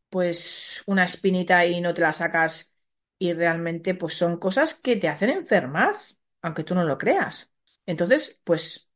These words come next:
el plan a seguir estará, pues, acorde a tu historia, ¿no? A tus vínculos, a tus aspiraciones personales, todo eso tiene que ver con, vamos a ver, párate,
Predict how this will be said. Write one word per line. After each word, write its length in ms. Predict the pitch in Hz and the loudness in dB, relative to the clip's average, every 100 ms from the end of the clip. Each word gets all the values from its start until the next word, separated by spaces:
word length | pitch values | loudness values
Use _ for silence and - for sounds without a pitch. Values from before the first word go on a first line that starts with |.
| _ - | _ -2
el 140 | 156 | 0
plan 220 | 165 196 | 4 4
a 60 | 220 | 4
seguir 320 | 220 220 262 | 4 4 4
estará, 380 | 180 180 165 208 | 2 2 2 2
pues, 160 | 196 | 0
acorde 300 | 170 165 170 | -4 -2 2
a 40 | 214 | 2
tu 80 | 240 | 0
historia, 360 | - 254 175 | 2 4 4
¿no? 160 | 170 185 | 0 -2
A 60 | |
tus 220 | 143 139 - | -4 -8 -2
vínculos, 540 | 175 202 240 240 247 | 2 2 4 4 2
a 80 | 165 | 0
tus 120 | 151 | -2
aspiraciones 720 | 151 151 143 127 - 151 196 | -2 -2 -4 -4 -2 0 0
personales, 560 | 190 175 143 165 220 - | 0 -2 -2 -2 -2 0
todo 240 | 170 190 | 2 2
eso 160 | 208 262 | 2 0
tiene 220 | 196 190 | 0 0
que 80 | 190 | 0
ver 180 | 240 | 0
con, 320 | - 175 170 _ _ - _ | 0 -2 -4 _ _ -20 _
vamos 240 | - 220 190 | 2 2 4
a 40 | |
ver, 180 | 147 156 190 | 2 0 -4
párate, 480 | - 226 180 151 123 | 2 4 4 0 -4